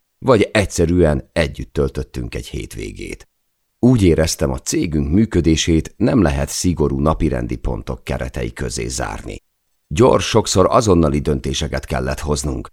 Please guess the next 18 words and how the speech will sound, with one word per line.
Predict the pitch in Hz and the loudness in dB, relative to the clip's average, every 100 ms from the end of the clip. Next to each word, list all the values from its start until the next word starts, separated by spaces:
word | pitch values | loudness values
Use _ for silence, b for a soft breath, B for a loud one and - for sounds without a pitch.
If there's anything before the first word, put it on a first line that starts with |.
| _ - | _ -2
Nem | 98 98 | 2 4
várhattunk | 95 82 76 82 - 76 78 | 4 4 2 -4 0 2 4
négy | 82 78 | 4 2
hetet | 78 76 71 | -2 -2 -2
a | |
következő | 71 80 71 - 73 76 | -2 0 0 -2 -2 -2
igazgatósági | 85 80 71 76 73 73 80 73 71 | -2 0 0 -2 -2 -2 0 0 0
ülésig, | 78 78 71 87 80 | 0 0 0 -2 -2
hogy | 73 | -4
Simon | - 90 82 73 78 | 0 2 4 2 2
leszerződtethesse | 78 - 69 71 65 73 - 73 - | 0 0 -4 -4 -6 -6 -6 -6 -4
a | 69 | -2
ubifortit, | 73 76 71 - 69 - 71 - _ _ | -2 -2 -4 -2 -4 -2 -4 -4 _ _
mert | - 87 85 | 0 0 0
addigra | - 104 95 95 95 | -2 0 2 2 2
más | 104 85 65 - | 2 2 0 0
megtette | 92 85 - - - | 0 -2 -6 -10 -10
volna. | 55 57 50 50 - | -10 -10 -10 -12 -16